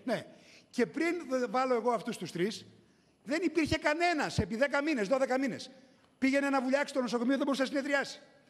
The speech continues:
Δεν έκανα, λοιπόν, αυτό που λέτε, έτσι, και το λέτε με έναν τρόπο που είναι απολύτως έξω από τα πράγματα.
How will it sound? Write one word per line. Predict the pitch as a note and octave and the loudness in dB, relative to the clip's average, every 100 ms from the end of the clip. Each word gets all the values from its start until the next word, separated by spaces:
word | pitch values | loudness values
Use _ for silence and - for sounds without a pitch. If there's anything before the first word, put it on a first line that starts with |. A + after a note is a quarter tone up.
| _ _ _ _ _ | _ _ _ _ _
Δεν | C3+ D4+ F#4 F#4 | 2 2 4 2
έκανα, | E4 D#4 C4 B3+ | 2 0 0 0
λοιπόν, | A#3 A#3 A3+ F#3 D3 - | 0 0 0 0 -6 -8
αυτό | F#3+ A3 | -2 0
που | E3+ G3+ | 0 2
λέτε, | G#3+ G#3+ G#3+ F#3 F3+ - - - _ _ | 2 2 0 -2 -4 -14 -20 -20 _ _
έτσι, | F3 E3+ D#3+ C3 - | -8 -6 -6 -8 -14
και | - D#3 | -12 -2
το | F3 | 2
λέτε | G3+ A3 G#3 | 2 2 0
με | |
έναν | A3 G3+ | 0 0
τρόπο | A3+ A3+ | 2 0
που | G3+ A#3 | 0 2
είναι | A#3+ A#3+ - - | 2 0 -6 -6
απολύτως | A3 G#3 D4+ D4+ - - - | -4 0 0 0 -2 -10 -4
έξω | G#3+ G#3+ | -2 0
από | E3+ | 0
τα | |
πράγματα. | F3+ F3+ C#3+ B2 | 0 -2 -4 -8